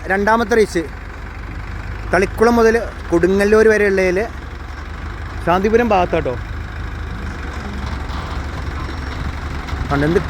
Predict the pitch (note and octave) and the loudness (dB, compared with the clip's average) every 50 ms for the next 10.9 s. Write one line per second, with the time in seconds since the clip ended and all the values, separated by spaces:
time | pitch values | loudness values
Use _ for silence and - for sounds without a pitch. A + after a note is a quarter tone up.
0 | - F#3 F3 E3+ E3+ - - - G#3 G3+ G#3 G#3 G3 G3+ F#3 - F#3+ F3 F3 F#3+ | 4 4 4 4 2 0 2 0 2 4 6 6 6 6 6 4 2 0 2 2
1 | F#3 F3+ F3+ F3+ F3 - - - - - - - - - - - - - - - | 2 4 2 2 0 -2 -4 -8 -8 -6 -6 -6 -8 -8 -8 -8 -8 -6 -6 -6
2 | - - - - - - - - - - - - - - - - C#3+ D#3 D#3 D#3 | -6 -4 -4 -4 -6 -6 -6 -6 -6 -6 -6 -6 -6 -6 -6 0 2 2 2 4
3 | - E3 D3 B2 A#2+ - - - - - - - - - - - - - - - | 4 2 2 2 2 -2 -4 -4 -4 -4 -2 -2 -2 -2 -2 -2 -4 -4 -4 -6
4 | - - - - - - - - - - - - - - - - - - - - | -6 -8 -8 -10 -10 -10 -8 -6 -6 -4 -4 -4 -4 -4 -4 -4 -4 -4 -4 -4
5 | - - C#3 D3 D#3 D#3+ D#3 C#3+ A#2 - - - - - - - - - - - | -4 0 0 2 4 4 4 4 2 -2 -2 -4 -4 -2 -2 -2 -2 -4 -6 -6
6 | - - - - - - - - - - - - - - - - - - - - | -10 -8 -10 -8 -6 -6 -2 -2 -2 -2 -2 -6 -6 -6 -8 -8 -8 -8 -6 -8
7 | - - - - - - - - - - - - - - - - - - - - | -8 -8 -8 -6 -8 -6 -8 -8 -8 -8 -8 -6 -6 -6 -8 -6 -6 -4 -4 -4
8 | - - - - - - - - - - - - - - - - - - - - | -4 -4 -4 -4 -4 -4 -4 -4 -4 -4 -6 -6 -6 -6 -6 -6 -4 -4 -4 -4
9 | - - - - - - - - - - - - - - - - - - - - | -4 -6 -6 -6 -4 -6 -6 -6 -6 -6 -6 -6 -6 -4 -6 -4 -4 -6 -6 -6
10 | - - - - - - C3+ C3 C#3 C3+ - - - E3 D3+ C3 - | -6 -6 -4 -6 0 0 0 2 2 0 -2 0 0 2 2 2 0